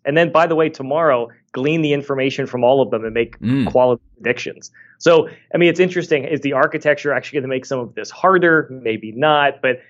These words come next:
Speaker 1: I don't know if we've, uh, we've actually landed on something that's repeatable yet. So I guess we'll see.
Speaker 2: Yeah, yeah. Yeah, I mean, and, and I forget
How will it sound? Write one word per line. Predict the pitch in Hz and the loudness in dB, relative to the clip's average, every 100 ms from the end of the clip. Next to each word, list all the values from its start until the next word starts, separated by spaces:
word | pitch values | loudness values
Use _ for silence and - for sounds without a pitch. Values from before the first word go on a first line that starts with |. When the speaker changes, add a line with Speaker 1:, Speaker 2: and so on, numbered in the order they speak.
| _ - | _ -2
Speaker 1:
I | 151 | 2
don't | 165 147 | 2 2
know | 151 | 2
if | 147 147 | 2 2
we've, | 143 123 | -2 0
uh, | 127 120 120 | 0 0 -4
we've | 135 123 | -4 -2
actually | 131 - 127 | -2 -2 -4
landed | 117 127 131 | -2 -2 -2
on | 110 110 | -4 -6
something | 117 104 113 | -8 -8 -8
that's | 104 | -8
repeatable | 107 - 113 98 101 | -8 -4 -4 -4 -6
yet. | 98 90 - | -6 -6 -2
So | |
I | 139 | 0
guess | 143 | 0
we'll | 139 | -2
see. | - 160 - _ | -2 -2 -4 _
Speaker 2:
Yeah, | - 214 165 78 76 | -8 -4 -2 -4 -4
yeah. | 78 71 58 58 - | -6 -8 -10 -14 -4
Yeah, | 190 180 123 120 | 0 2 2 0
I | |
mean, | 190 - | -2 -2
and, | 156 - | -4 -2
and | 139 156 156 - - - - - | -4 -4 -8 -12 -14 -14 -18 -16
I | 131 | -12
forget | - 214 208 196 | -10 -8 -8 -10